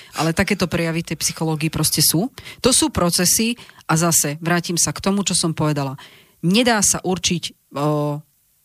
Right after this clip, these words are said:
globálna informácia typu, kto je taký alebo taký. Nie. Tu už ja by, by som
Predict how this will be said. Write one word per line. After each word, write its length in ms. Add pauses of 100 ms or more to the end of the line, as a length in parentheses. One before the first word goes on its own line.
(880)
globálna 840
informácia 800
typu, 240
kto 260
je 140
taký 320
alebo 240
taký. 400 (100)
Nie. 460 (680)
Tu 80
už 320
ja 200
by, 200
by 300
som 260